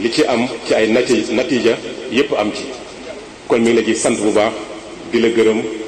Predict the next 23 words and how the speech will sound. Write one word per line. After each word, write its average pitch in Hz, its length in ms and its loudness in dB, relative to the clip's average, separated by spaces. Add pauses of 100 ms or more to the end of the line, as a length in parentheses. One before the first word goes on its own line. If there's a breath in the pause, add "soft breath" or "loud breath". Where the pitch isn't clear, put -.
(140)
di 107 60 -2
la 110 80 4
ñaanal, 104 360 2 (880)
di 214 80 2
la 123 100 4
wax 117 140 4
ni 120 80 2
nga 117 80 2
dalal 117 200 2
sa 113 100 -2
xel 110 160 0
bu 101 100 2
baax, 101 180 2 (920)
ndax 120 220 0
Serigne 120 260 2
Touba 113 220 4
moom 110 240 0
ku 151 80 2
muy 147 120 6
liggéeyloo 120 480 4 (600)
moo 117 200 2
lay 117 220 4
téeñal, 117 320 4